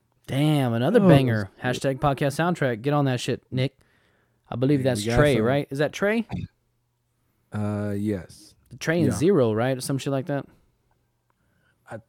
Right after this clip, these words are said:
Speaker 2: think so.
Speaker 1: Hmm. Look that shit up, Shotmaster. Look at who's singing. I know there's Swang, the remix, and a lot of motherfuckers come out on that bitch.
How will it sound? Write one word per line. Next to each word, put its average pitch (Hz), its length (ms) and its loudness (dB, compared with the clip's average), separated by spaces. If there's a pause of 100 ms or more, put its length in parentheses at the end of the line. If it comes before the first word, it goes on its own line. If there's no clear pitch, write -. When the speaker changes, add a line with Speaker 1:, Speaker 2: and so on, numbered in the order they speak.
(260)
Speaker 2:
think 156 240 -8
so. 101 480 -12 (640)
Speaker 1:
Hmm. 113 360 -2 (460)
Look 240 140 -2
that - 120 2
shit 147 160 0
up, 117 100 -2
Shotmaster. 113 520 -4 (360)
Look 208 120 0
at 180 80 4
who's 165 160 2
singing. 143 340 0
I 143 60 0
know 226 120 2
there's 147 200 2
Swang, 139 480 0
the 87 120 -10
remix, 123 520 -2
and 95 160 -8
a - 20 -8
lot 127 220 -4
of 127 60 -2
motherfuckers 110 460 -8
come 110 160 -6
out 107 100 -4
on 104 80 -4
that 107 180 -6
bitch. 110 320 -8